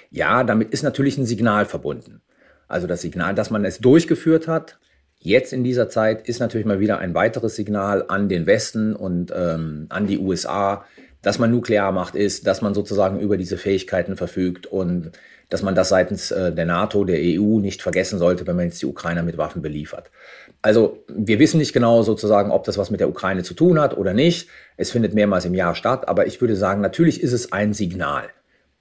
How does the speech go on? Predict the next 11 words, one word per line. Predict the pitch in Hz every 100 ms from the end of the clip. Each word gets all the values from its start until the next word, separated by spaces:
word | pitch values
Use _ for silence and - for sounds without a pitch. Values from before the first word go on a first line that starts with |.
| _
Das | - 104 - -
definitiv. | 101 95 98 90 87 69 -
Wir | 87 104
wissen | 160 160
aber | 107 -
auch, | 80 160 196 - _ _ _ _ _ _ -
oder | 76
das, | 73 76
was | 80
wir | - -
hören, | 107 139 180 196